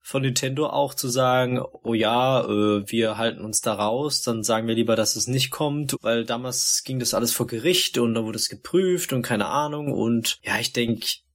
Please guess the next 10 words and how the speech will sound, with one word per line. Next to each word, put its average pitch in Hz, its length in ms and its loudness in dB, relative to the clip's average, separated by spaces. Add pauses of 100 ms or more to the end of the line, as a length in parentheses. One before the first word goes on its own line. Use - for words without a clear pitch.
der - 140 -2
eine 139 260 0
hat 143 100 -2
auch 131 160 -2
gesagt 131 480 2
oder 117 120 0
viele 135 260 -2
Analysten 127 1080 4
oder, - 320 -2
oder 104 180 2